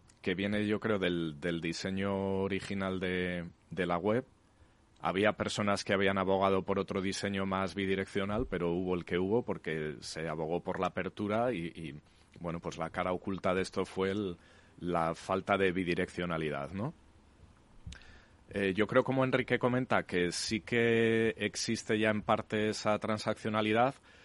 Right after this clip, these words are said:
Lo que creo es que las personas no fueron y algunas todavía no son conscientes de que están pagando con datos servicios de los que disfrutan, ellas creen, gratuitamente.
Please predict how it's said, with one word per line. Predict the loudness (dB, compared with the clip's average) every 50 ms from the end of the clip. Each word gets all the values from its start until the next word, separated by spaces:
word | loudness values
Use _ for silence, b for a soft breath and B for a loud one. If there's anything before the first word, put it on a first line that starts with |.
| B B B B
Lo | 0 2 2 2
que | 4 2 0
creo | 0 2 2 2
es | 2 2
que | 2 2
las | 4 4 2
personas | 2 0 -2 -2 0 0 -2 0 2 2 0 0 0 -2 -6 -10 -8
no | -6 -4 -2 -2 -2
fueron | -2 -2 2 2 4 6 6 4 4 2 -2 -6 -6
y | -4 -2 0
algunas | 0 0 0 0 0 0 0 0 0
todavía | 2 4 4 4 4 4 2 2
no | 0 0
son | -2 -2 -4 -2
conscientes | -2 -2 -2 -2 -2 -2 -2 -2 -2 0 0 0 0 0 -2 -6 b b b b b b -14
de | -4 -2 0 0
que | 2 0
están | 0 0 -2 -2 -2
pagando | -2 0 0 0 0 0 -2 -2
con | -2 -2 -4 0 0
datos | 0 0 0 0 0 0 0 -2 -4 -10 -16 _ _ _
servicios | -12 -8 -6 -6 -4 -4 -6 -4 -2 -2 -2 0
de | 0 0
los | 0 -2 -2 -4
que | -4 -4 -2
disfrutan, | -2 -2 -4 -4 -6 -6 -4 -2 0 0 0 -2 -4 -6
ellas | -6 -6 -4 -2 -2 -2 -2 -4
creen, | -4 -4 -4 -2 -2 -2
gratuitamente. | 0 0 -2 -2 -2 -4 -2 -2 -2 -2 -2 -4 -6 -6 -8 -10 -10